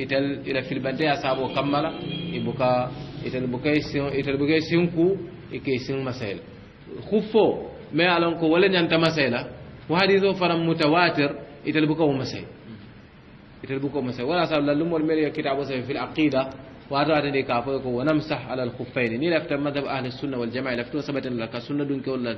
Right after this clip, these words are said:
taran silo ko indi, i ka fo ko wa namsah ala al khuffaini.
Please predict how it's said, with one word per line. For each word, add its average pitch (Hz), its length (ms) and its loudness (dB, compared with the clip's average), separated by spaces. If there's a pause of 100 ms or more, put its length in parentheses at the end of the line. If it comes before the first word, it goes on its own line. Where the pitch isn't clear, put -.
taran 127 260 -2
silo 131 220 -6
ko 147 140 0
indi, 165 260 4 (340)
i - 80 -6
ka 135 180 2
fo 151 160 2
ko 139 120 -2
wa 135 100 2
namsah 143 480 -2
ala 123 140 -4
al 117 80 -2
khuffaini. 113 480 -4